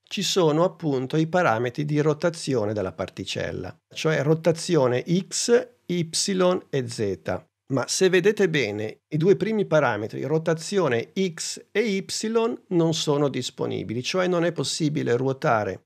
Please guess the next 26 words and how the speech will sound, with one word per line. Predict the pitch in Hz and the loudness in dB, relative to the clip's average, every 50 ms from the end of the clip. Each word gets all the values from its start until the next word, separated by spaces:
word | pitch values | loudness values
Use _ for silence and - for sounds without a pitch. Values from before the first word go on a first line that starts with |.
| _ - | _ -6
il | 170 170 160 | -6 -6 -2
pesce | - 175 170 170 160 165 - 185 190 196 196 - _ - | 0 2 2 2 2 0 0 0 0 0 -2 -8 _ -8
verticalmente | 156 151 160 151 139 - 170 160 175 180 185 185 180 180 180 175 175 175 170 165 185 185 185 - - - | 0 4 4 4 4 2 -2 2 4 6 6 8 8 8 8 8 6 4 4 4 2 2 2 2 0 0
o | 156 147 139 - 156 | 2 2 4 4 4
orizzontalmente, | 151 147 139 131 131 127 139 131 131 123 - 123 120 113 113 107 104 101 98 101 92 - - - | 4 4 2 0 0 0 0 2 2 2 0 0 2 2 2 0 0 -2 -4 -4 -6 -6 -6 -6
è | - - | -4 -2
possibile | - 185 165 - 214 202 170 156 143 | -2 -2 -2 -2 -2 0 2 2 2
soltanto | 135 - 165 165 165 - 175 147 147 131 - 147 | 2 2 0 0 0 2 2 2 2 2 0 0
ruotarlo | 147 170 180 - 170 156 160 165 165 170 | 0 0 0 2 2 2 4 4 2 2
intorno | 165 147 151 - 147 156 156 151 151 | 2 0 2 2 2 4 4 4 2
al | 160 143 | 2 0
suo | - - - 160 156 135 | 0 -2 0 2 4 4
asse | 113 104 107 107 - - - 143 117 | 4 4 2 0 -2 -4 -4 -4 -4
Z | 117 120 110 95 90 87 - - - - | -4 -4 -4 -4 -4 -4 -4 -6 -4 -4
e | 60 147 | -4 -4
quindi | 147 - 180 175 151 135 135 131 135 147 | -2 -2 0 0 2 0 0 0 -2 -2
posso | - - _ - 160 151 - 180 160 | -4 -8 _ -4 -2 -2 -2 -2 -4
soltanto | - 180 185 190 - - 123 110 117 120 113 117 - 160 151 - - - - | -2 -2 -2 0 2 0 0 0 0 -2 -4 -4 -2 -2 -2 -2 -4 -8 -8
riorientarlo | - - 139 147 156 156 147 147 156 160 160 160 160 135 120 113 110 117 131 139 139 147 160 - - | -6 -2 2 2 4 4 4 6 4 4 4 4 2 2 2 2 0 -2 -4 -4 -4 -6 -6 -8 -4
in | 151 143 139 | -4 -4 -2
questo | - - 131 117 - - - 143 | -2 -2 -2 -2 -2 -4 -4 -2
modo | 135 117 104 92 87 92 92 101 95 95 - _ _ _ | -2 0 -2 -2 -4 -4 -6 -6 -8 -8 -10 _ _ _
qui. | - - 95 85 80 - _ _ _ _ _ _ _ _ _ _ _ - | -8 -6 -6 -6 -8 -12 _ _ _ _ _ _ _ _ _ _ _ -4
E | 170 165 | 0 2
questo | 208 202 170 - - 151 | 4 4 4 4 2 -2
succede | - - 160 160 - - 156 139 107 95 104 127 151 - | -2 -2 -2 -2 -2 0 0 2 0 2 2 0 0 -2